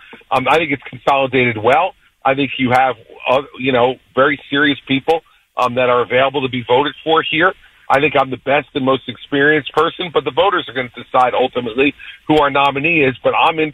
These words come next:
for the fight, as I have been, and I think, you know, if people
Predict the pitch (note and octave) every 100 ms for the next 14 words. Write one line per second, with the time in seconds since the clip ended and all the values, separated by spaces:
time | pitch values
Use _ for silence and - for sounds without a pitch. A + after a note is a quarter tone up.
0 | - C3 - - C3+ E3 - _ _ -
1 | B2+ B2 A#2 C#3+ C3+ E3+ F3 C3+ C#3+ -
2 | D3 - _ _ _ - D3 C3 - D3+
3 | D3 D#3 C#3+